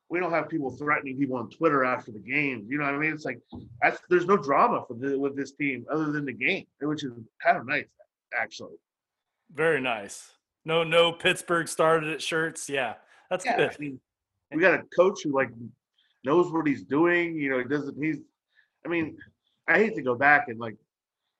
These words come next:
Speaker 1: but the comparison between what's, and I, I've said this before to guys, like, if you took a good Northeast Ohio high school head coach and put him on last year's team, the team probably wins eight or nine games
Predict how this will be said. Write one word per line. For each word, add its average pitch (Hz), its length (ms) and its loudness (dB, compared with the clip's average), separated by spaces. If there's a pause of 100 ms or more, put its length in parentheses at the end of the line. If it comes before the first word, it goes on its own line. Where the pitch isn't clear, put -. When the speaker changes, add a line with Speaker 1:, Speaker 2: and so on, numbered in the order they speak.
(140)
Speaker 1:
but 139 180 2 (400)
the 151 120 -4
comparison 175 640 2
between 147 460 -4 (340)
what's, 147 260 -8 (160)
and 156 120 2
I, 180 240 6
I've 180 100 2
said 143 200 2
this 131 120 -4
before 139 380 2
to 135 80 4
guys, 117 300 -2
like, 123 140 -6 (460)
if 131 140 -6
you 220 120 -2
took 208 200 0
a 135 60 0
good 147 380 2 (120)
Northeast 160 480 -2
Ohio 139 360 4
high 139 140 0
school 135 240 -4
head 131 180 -4
coach 131 360 -2
and 117 160 -16
put 135 100 -4
him 135 120 -2
on 120 120 -2
last 120 320 -4
year's 139 220 -6
team, 131 420 -10 (1080)
the 151 160 2
team - 240 -2
probably 160 300 6
wins 151 340 -4
eight 135 160 -2
or 127 80 -4
nine 135 200 0
games - 520 -8